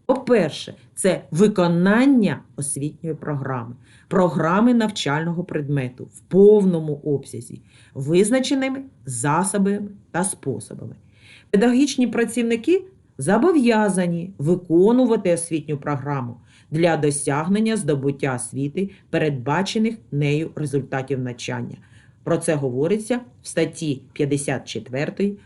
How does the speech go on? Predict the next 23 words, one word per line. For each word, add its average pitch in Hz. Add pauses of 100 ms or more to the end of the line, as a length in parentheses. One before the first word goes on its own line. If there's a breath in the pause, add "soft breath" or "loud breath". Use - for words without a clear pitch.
(120)
Закону 151
України 131
про 143
освіту. 123 (300)
А 185
керівник 214
закладу 143
освіти 131 (300 soft breath)
в 170
межах 165
наданих 135
йому 139
повноважень 214 (240 loud breath)
забезпечує 240
здійснення 277
контролю 220 (280 soft breath)
за 143
виконанням 156 (100)
освітніх 143
програм. 131
Стаття 143
двадцять 120
шість 269